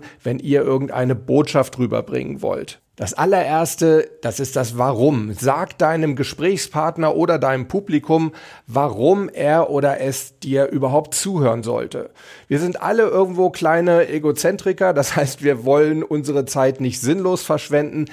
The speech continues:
Wir brauchen also einen Nutzen, um zu entscheiden, ob wir jemandem zuhören oder nicht. Also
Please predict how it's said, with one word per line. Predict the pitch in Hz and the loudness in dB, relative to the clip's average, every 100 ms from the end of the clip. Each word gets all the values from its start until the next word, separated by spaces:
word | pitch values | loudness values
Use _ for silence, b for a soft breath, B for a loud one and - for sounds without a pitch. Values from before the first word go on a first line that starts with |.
| B B | B B
Wir | 123 | -8
brauchen | 110 110 147 151 151 | -4 2 2 2 -4
also | 127 131 127 | -2 -2 0
einen | - 127 127 127 | -2 0 0 2
Nutzen, | 147 202 - 131 170 180 B B - | 4 2 0 -2 -4 -6 B B -2
um | 190 | -2
zu | - | 2
entscheiden, | 160 147 - 135 139 143 143 | 2 2 2 4 4 2 -2
ob | 123 127 - | -2 -4 -2
wir | 135 135 | 2 2
jemandem | 123 127 123 120 120 | 2 0 0 -2 -4
zuhören | 113 147 135 139 135 | -4 -2 2 2 2
oder | - 131 135 | 0 0 2
nicht. | 131 135 - - | 2 0 -4 -6
Also | 143 151 147 117 | -2 -2 -2 -4